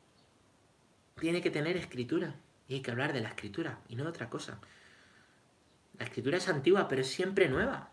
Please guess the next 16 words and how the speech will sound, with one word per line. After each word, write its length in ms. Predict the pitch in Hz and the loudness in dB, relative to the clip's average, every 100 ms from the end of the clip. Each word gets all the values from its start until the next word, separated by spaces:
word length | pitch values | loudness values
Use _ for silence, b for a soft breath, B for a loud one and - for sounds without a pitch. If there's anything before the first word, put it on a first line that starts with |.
| _ _ _ - | _ _ _ -6
Igual 240 | 117 143 | 0 0
que 60 | 151 | 2
el 60 | 143 | 2
corazón 440 | 135 127 135 147 | 4 2 0 0
del 140 | 156 | 2
hombre 260 | 156 165 156 | 2 2 0
es 160 | 156 151 | 0 -2
antiguo 360 | 135 175 175 | 4 6 8
y 60 | 170 | 6
es 140 | 147 | 4
nuevo, 360 | 135 214 262 147 | 4 4 4 4
y 60 | |
cada 180 | 143 156 | 2 0
generación 500 | 156 170 156 147 156 | 0 0 0 0 0
de 100 | 151 | 2
hombres 400 | 170 170 175 175 | 2 2 0 -2